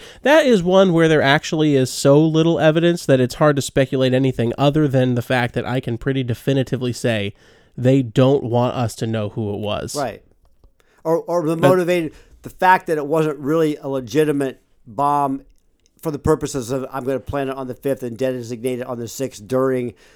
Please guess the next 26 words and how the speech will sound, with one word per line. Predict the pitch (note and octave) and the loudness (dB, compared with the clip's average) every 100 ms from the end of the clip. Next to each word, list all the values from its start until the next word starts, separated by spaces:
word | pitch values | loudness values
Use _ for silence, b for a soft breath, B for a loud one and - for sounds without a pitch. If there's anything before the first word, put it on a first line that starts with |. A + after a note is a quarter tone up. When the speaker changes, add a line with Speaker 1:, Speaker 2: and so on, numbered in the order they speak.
| b b b | b b b
Speaker 2:
the, | C#3 C3 A#2 G#2+ _ | -4 -4 -4 -8 _
um, | B2 A#2 G#2 G2+ - _ | -12 -10 -12 -16 -20 _
during | A2+ D3+ D3+ B2+ | -4 0 0 -2
the | A#2 | -2
riot." | D3 D3 B2+ C#3 | 0 0 -2 -8
It | C3+ | -6
actually | D3+ D#3+ - C#3+ B2+ - _ _ _ | -4 -6 -4 -2 -4 -6 _ _ _
was, | B2+ A2+ - _ _ _ _ - - _ _ D#3 _ _ _ _ _ _ | -10 -10 -12 _ _ _ _ -20 -20 _ _ -20 _ _ _ _ _ _
the | D3 | -16
speculation | - G#3+ G#3 F3 E3 D#3 D#3 | -4 0 0 0 -2 -2 -6
that | |
makes | C#3+ C#3 | -6 -6
the | C#3 | -4
most | C#3+ C3+ | -4 -4
sense | C#3+ A#2+ | -6 -6
to | C3 | -6
me | C#3 C3+ | -4 -4
is | B2+ C3 | -4 -6
that | B2 | -6
it | B2+ | -8
was | A#2 | -12
planted | - D#3 D#3+ D#3 C#3 | -10 -6 -4 -4 -6
and | C#3+ | -6
it | C#3 | -6
was | B2+ - | -8 -10
discovered | C#3 - - A3+ A#3 C3+ A2+ A2+ B2+ | -10 -10 0 4 4 2 -4 -6 -10